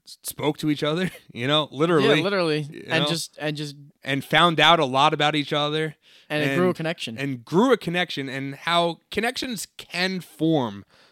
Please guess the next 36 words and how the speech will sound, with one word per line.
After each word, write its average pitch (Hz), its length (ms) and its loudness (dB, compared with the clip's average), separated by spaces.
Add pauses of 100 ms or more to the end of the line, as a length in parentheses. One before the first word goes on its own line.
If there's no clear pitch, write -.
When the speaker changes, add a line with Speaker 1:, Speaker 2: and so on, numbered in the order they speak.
(100)
Speaker 1:
between 139 380 -2
teachers 135 460 -4
and 131 260 -6
students. - 640 -8 (400)
And 135 100 -8
it 135 40 -8
doesn't 190 240 -4
have 175 220 -6
to 156 60 -14
be 147 260 -6
this 131 200 -8
weird 131 520 0 (120)
thing. 143 340 -4
It 135 100 -8
doesn't 147 200 -10
have 147 140 -10
to 135 80 -20
be 139 200 -8
this, 135 380 -10 (840)
"Oh, 139 480 -2
he's, 107 640 -20
he's 123 260 -12
twelve 151 360 -10
years 156 200 -4
older 147 320 -4
than 123 200 -6
Anthony. 107 560 -12
Why? 135 500 -4 (420)
What 127 300 -6
could 165 120 -12
they 165 120 0
possibly 160 580 -2
have 160 220 -4
in 165 120 -2
common?" 131 540 -6
Or, 104 320 -8